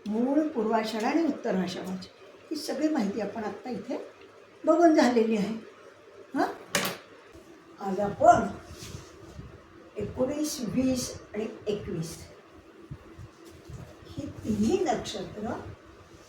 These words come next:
बघितली. एकोणीसावं मूळ नक्षत्र,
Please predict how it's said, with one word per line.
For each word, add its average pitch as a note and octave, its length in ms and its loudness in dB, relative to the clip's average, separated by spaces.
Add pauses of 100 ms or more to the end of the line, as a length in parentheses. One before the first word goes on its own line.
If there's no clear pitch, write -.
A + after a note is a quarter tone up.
(400)
बघितली. - 560 -8 (320)
एकोणीसावं G#3 680 0
मूळ C#4+ 220 2
नक्षत्र, C#4 500 0